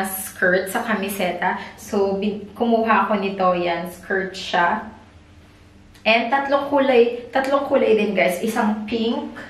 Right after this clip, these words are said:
and black. Yan, normally, kapag bibili ka talaga ng wholesale, guys, isang design lang, pero iba't ibang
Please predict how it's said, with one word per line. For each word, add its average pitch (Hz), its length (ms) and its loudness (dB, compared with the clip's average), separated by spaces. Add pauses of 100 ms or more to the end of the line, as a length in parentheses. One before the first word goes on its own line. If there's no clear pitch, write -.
(480)
and 202 480 4 (1040)
black. 196 720 0 (680)
Yan, 180 320 -2
normally, 233 800 0
kapag 226 320 2
bibili 226 320 2
ka 240 80 0
talaga 220 320 0
ng 214 240 2
wholesale, 196 640 -2
guys, 180 320 -4 (480)
isang 240 320 -2
design 208 560 0
lang, 185 160 4
pero 196 400 4
iba't 202 320 -2
ibang 190 320 -4